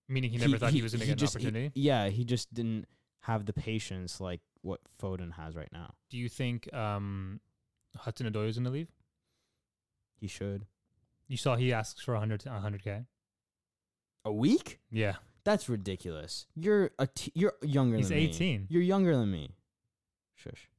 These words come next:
Speaker 1: There, <laughs> there was a, the meme,
Speaker 2: Yeah,
Speaker 1: the
Speaker 2: uh, I just checked. Aguero got a hat trick against Arsenal. Uh, then they beat Man City, and then they played Chelsea when they won six nil and got a hat trick then.
Speaker 1: So we had three back-to-back hat tricks?
Speaker 2: No, no, no, no, no.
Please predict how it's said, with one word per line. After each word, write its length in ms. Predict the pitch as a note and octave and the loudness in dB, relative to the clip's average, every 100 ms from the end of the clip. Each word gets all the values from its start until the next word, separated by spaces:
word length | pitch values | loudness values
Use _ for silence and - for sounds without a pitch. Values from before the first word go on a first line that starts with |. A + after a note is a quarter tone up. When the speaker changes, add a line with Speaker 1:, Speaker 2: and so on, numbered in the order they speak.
| _ | _
Speaker 1:
There, 240 | C#3+ C3+ C#3+ | 0 4 4
<laughs> 140 | G#2+ | 4
there 160 | D#3 C#3+ | 4 4
was 140 | C3 | 4
a, 180 | B2+ B2 | 2 2
the 80 | A#2+ | 2
meme, 100 | A#2+ | 2
Speaker 2:
Yeah, 280 | B2 C3 A#2+ | 6 6 6
Speaker 1:
the 200 | - C3+ | 2 2
Speaker 2:
uh, 200 | A2+ G#2+ | 2 2
I 80 | G#2 | 0
just 220 | G#2 G2+ - | -2 -4 -6
checked. 240 | F#2+ D#2+ | -6 -6
Aguero 500 | G#2+ G2+ G#2+ G#2 G2+ | -6 -2 0 2 0
got 400 | G2 G2+ G2 F#2+ - _ | 0 0 0 -2 -8 _
a 60 | G2 | -8
hat 180 | G2 G2 | -6 -4
trick 140 | G#2 | -4
against 280 | G#2 G2 F2 | -2 -2 -4
Arsenal. 540 | - F2 - A#2+ C3 C#3 _ _ _ _ _ _ _ _ _ _ _ - | -6 -6 -4 -2 -2 -4 _ _ _ _ _ _ _ _ _ _ _ -8
Uh, 300 | G2 F#2 F2+ | -4 -4 -4
then 240 | G2+ G#2+ G#2 | -4 0 0
they 100 | G2+ | 0
beat 200 | G2+ E2 | -2 -2
Man 220 | F#2 F2 | -4 -4
City, 540 | - G2 F2+ E2+ F2 F#2+ _ _ _ - | -6 -6 -6 -6 -8 -12 _ _ _ -8
and 80 | F#2+ | -4
then 80 | F#2 | -4
they 100 | F2+ | -4
played 280 | - F2 - _ _ - | -6 -8 -8 _ _ -12
Chelsea 300 | F2 E2+ F2 | -8 -8 -8
when 160 | E2+ | -6
they 80 | E2+ | -6
won 180 | E2 E2 | -6 -8
six 260 | - D#2 - | -8 -12 -12
nil 100 | D#2+ | -12
and 100 | D#2 | -12
got 140 | F#2 | -14
a 40 | E2 | -14
hat 100 | - - | -16 -16
trick 120 | - - | -18 -16
then. 220 | F#2 G#2+ _ _ _ _ | -14 -14 _ _ _ _
Speaker 1:
So 140 | - E3 | -10 -4
we 80 | E3 | -2
had 160 | D3+ | -2
three 160 | D#3+ E3+ | 0 0
back-to-back 500 | D#3+ D#3+ D#3 D#3+ - | 0 -2 -2 -4 -2
hat 160 | C#3+ | -6
tricks? 260 | - A3 - | -4 -6 -2
Speaker 2:
No, 160 | B2 C3+ | 2 4
no, 140 | C3+ B2+ | 6 4
no, 240 | B2 A2+ | 4 4
no, 180 | A2 | 2
no. 60 | F2 | -2